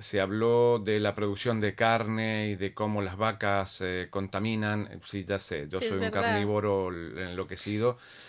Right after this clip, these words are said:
Speaker 1: y, y es verdad que la contaminación es, eh, grandísima por parte de esa industria, pero hay un montón de industrias que están
Speaker 2: La petrolera.
Speaker 1: contamina-, la petrolera
Speaker 2: Es la que más
Speaker 1: principalmente es la que más
Speaker 2: contamina.
Speaker 1: contamina
Speaker 2: Ujú.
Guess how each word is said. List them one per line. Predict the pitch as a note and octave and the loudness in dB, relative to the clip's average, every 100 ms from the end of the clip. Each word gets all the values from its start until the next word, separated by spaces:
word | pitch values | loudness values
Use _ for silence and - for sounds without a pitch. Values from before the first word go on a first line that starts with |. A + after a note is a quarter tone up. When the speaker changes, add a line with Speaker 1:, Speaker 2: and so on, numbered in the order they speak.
| - - | -20 -10
Speaker 1:
y, | - G2+ - | -4 -4 -4
y | G#2+ G#2+ | -2 -2
es | G#2 | 2
verdad | G#2+ G#2+ A2+ | 2 2 0
que | G#2 | 0
la | F#2+ F#2 | -2 -4
contaminación | F2+ F2 F#2 F2+ G#2 G2+ | -6 -4 -4 -2 0 0
es, | G2 - | -2 -6
eh, | F#2 F2 | -6 -4
grandísima | F#2 F#2+ G2 G#2+ - G#2 G#2 - | -4 -4 -2 -4 -2 -2 -4 -6
por | - F2+ | -10 -8
parte | - G#2 G2+ F#2+ | -2 -2 0 -6
de | E2+ D#2+ F#2 G2+ | -8 -6 -2 -2
esa | G2+ G2+ | -2 -2
industria, | C#3 D#3 - E2 D2+ - | -2 -4 -6 -8 -8 -4
pero | G#2 | -2
hay | B2+ | 0
un | D3+ D3 | -2 -2
montón | D3 D3 C#3+ - A#3 D#3 G#2+ - - | -4 -4 -4 4 4 4 -6 -12 -10
de | G2+ | -2
industrias | G2 G2 G#2 - G2 - | -2 0 -4 -4 -8 -6
que | G2 | -10
están | - A2 A2 | -2 -2 0
Speaker 2:
La | B2 - | -4 -4
petrolera. | A#3 - C3+ G#3 A#3 | -4 0 2 4 6
Speaker 1:
contamina-, | B3+ G3 | 6 4
la | A2+ G#2+ - | 2 -2 -2
petrolera | D3+ B2+ C3 C3+ A#3 A3+ | -2 2 4 6 8 8
Speaker 2:
Es | C#4 | 6
la | C4 | 4
que | A#3+ | 4
más | - | 4
Speaker 1:
principalmente | C#4 A#3+ A3+ A#3 | 6 4 4 4
es | |
la | G#3+ G#3 | 4 4
que | G3+ | 2
más | G3 G3+ | 2 0
Speaker 2:
contamina. | |
Speaker 1:
contamina | E3 D#3 D#3 C3+ C4 | -2 -2 0 0 0
Speaker 2:
Ujú. | A3 | -2